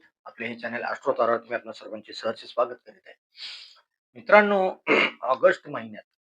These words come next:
खरे तर अठ्ठावीस जुलैलाच मंगळ महाराजांनी कन्या राशीत प्रवेश केला, सिंह राशी सोडून. आणि एक प्रकारे मंगळ केतूचा एक अंगारक म्हणता येईल असा जो योग बनलेला होता, तो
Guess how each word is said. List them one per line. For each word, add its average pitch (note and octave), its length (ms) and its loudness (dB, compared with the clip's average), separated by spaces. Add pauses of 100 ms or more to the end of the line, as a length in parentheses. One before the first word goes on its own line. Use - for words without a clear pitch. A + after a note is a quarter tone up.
(140)
खरे D3 300 0
तर F#3 120 6 (100)
अठ्ठावीस D#3+ 420 2
जुलैलाच D3 540 10 (1200)
मंगळ D3+ 360 6
महाराजांनी E3 560 4
कन्या D#3 380 4
राशीत D#3 320 2
प्रवेश C#3 260 0
केला, A2 260 -10
सिंह B2 380 -6
राशी A#2+ 340 -4
सोडून. G#2 300 -18 (1400)
आणि C3 200 -6
एक C#3+ 140 -4
प्रकारे E3+ 480 4 (720)
मंगळ C#3 360 0
केतूचा E3 680 -2 (140)
एक D#3+ 200 -6
अंगारक D#3+ 420 2
म्हणता D3+ 220 -6
येईल D#3+ 100 0
असा - 260 -2
जो D3+ 120 -6
योग D3+ 300 0
बनलेला C#3 340 -2
होता, A2+ 320 -6 (580)
तो D#3 360 4